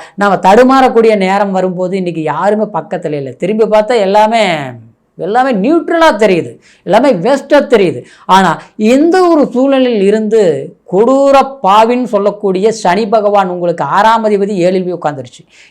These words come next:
ஏழில் உட்கார்ந்து கரெக்டா ஏழாம் பார்வையை ஜென்மத்தை பார்க்குது. அப்போ என்னாக்கு,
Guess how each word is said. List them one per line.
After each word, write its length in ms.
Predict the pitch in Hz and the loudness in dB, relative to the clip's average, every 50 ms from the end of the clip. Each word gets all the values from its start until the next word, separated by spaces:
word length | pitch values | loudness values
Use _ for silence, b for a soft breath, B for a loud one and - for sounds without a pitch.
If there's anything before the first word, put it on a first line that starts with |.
| b - | b -4
ஏழில் 460 | 165 151 185 220 247 262 285 294 262 | 0 4 6 6 6 6 6 6 4
உட்கார்ந்து 520 | 226 196 - - 233 214 202 190 175 196 180 147 135 143 165 - - _ | 2 0 0 0 0 0 0 0 -2 -2 -2 -2 -4 -6 -10 -14 -18 _
கரெக்டா 480 | - 151 147 175 180 185 _ - 220 233 220 - 185 151 | -8 -8 -6 -6 -8 -8 _ 0 0 0 0 -4 -6 -4
ஏழாம் 380 | 139 151 170 190 196 196 185 165 | -2 0 0 0 0 -2 -2 -2
பார்வையை 320 | 170 156 143 139 165 214 170 | -2 -4 -4 -4 -6 -8 -8
ஜென்மத்தை 480 | 139 - 156 156 170 175 175 175 170 151 - - | -8 -10 -8 -8 -6 -6 -6 -6 -8 -10 -12 -12
பார்க்குது. 320 | 131 127 123 - 117 _ B B B B B - | -14 -14 -16 -18 -20 _ B B B B B -2
அப்போ 360 | 147 170 - - - 214 170 147 147 151 B B B _ | -2 -2 -2 -2 0 2 2 2 0 -2 B B B _
என்னாக்கு, 540 | - 156 170 196 220 214 202 202 202 202 196 | -10 -8 -6 -4 -2 -2 -4 -2 -2 -2 -2